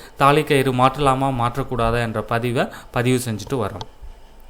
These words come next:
திருமண நாள் அன்று மாற்றலாமா, பிறந்த நாள் அன்று மாற்றலாமா,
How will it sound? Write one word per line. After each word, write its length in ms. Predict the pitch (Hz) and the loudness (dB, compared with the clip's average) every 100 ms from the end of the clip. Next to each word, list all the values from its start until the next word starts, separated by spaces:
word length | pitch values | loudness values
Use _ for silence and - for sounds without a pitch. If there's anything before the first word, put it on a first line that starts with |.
| - - - - - - - - - - - - - - - - | -20 -20 -20 -20 -20 -20 -20 -20 -20 -20 -20 -20 -20 -20 -20 -16
திருமண 400 | - 170 175 160 | 2 4 6 4
நாள் 220 | 147 135 135 | 6 6 6
அன்று 260 | 131 127 | 4 2
மாற்றலாமா, 760 | 123 120 120 120 113 113 117 123 - - - - - - | 2 2 2 2 2 2 0 -2 -12 -20 -18 -16 -16 2
பிறந்த 300 | 151 156 156 | 6 8 8
நாள் 240 | 143 135 | 6 6
அன்று 300 | 123 117 123 | 4 2 -2
மாற்றலாமா, 720 | 120 113 117 113 110 110 117 | 0 -2 0 0 0 -2 -4